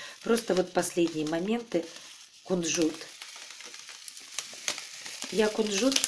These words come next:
вообще обожаю. Я его очень часто использую, девочки. Вот. И черный кунжут, и белый кунжут, и обязательно все это я использую. Дальше.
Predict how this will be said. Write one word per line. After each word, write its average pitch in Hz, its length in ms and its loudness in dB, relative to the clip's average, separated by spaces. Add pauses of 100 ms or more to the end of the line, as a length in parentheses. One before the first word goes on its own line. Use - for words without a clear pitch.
(140)
вообще 208 420 4 (960)
обожаю. 175 560 6 (320)
Я 151 60 4
его 160 240 4 (160)
очень - 240 4
часто 139 480 4
использую, 190 560 2
девочки. 143 520 -8 (1000)
Вот. 160 460 2 (100)
И 175 80 -2
черный 240 480 12
кунжут, 202 720 4
и 151 80 6
белый 214 400 10
кунжут, 190 720 0 (140)
и 180 340 2 (1040)
обязательно 151 680 2
все 139 260 -2
это 139 160 -2
я 135 180 0 (300)
использую. 139 560 -6 (680)
Дальше. 170 540 2